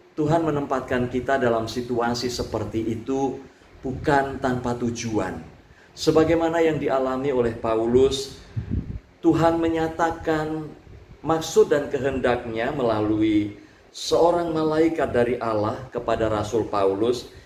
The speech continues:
yang berkata, "Jangan takut, Paulus, engkau harus menghadap Kaisar. Sesungguhnya karena rahmat Allah kepadamu,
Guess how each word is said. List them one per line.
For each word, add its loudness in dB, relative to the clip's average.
yang 4
berkata, 0
"Jangan 2
takut, 2
Paulus, -2
engkau 2
harus 0
menghadap 0
Kaisar. -2
Sesungguhnya 0
karena 0
rahmat 0
Allah 0
kepadamu, -2